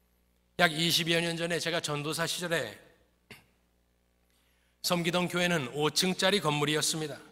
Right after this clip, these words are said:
중등부가 사 층에 있었고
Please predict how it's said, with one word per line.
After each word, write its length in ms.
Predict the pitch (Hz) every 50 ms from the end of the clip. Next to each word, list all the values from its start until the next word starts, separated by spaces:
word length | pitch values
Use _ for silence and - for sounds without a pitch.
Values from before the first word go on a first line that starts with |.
| - _ _ _ _ _ _ _ _ _ _ _ _ _ _ - - _
중등부가 840 | - - - 180 180 180 165 185 190 185 175 175 196 196 180 147 - -
사 340 | - - - 151 143 147
층에 300 | - - - 170 170 165
있었고 640 | 165 151 - - 175 - - - 131 110 104 - -